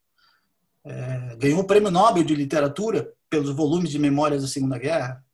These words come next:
é, e várias outras. Agora, leitura diária, diária de todos os jornais.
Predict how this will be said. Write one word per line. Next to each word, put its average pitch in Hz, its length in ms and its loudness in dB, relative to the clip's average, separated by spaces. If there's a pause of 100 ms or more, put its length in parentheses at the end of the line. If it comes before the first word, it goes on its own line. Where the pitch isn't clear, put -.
(600)
é, 143 360 -12
e 311 140 0
várias 170 460 2
outras. - 420 -18 (180)
Agora, 147 520 -4
leitura 165 500 -6
diária, 139 760 -2 (100)
diária 147 640 -2
de 139 140 -8
todos 151 360 -4
os 139 80 -6
jornais. 131 720 -8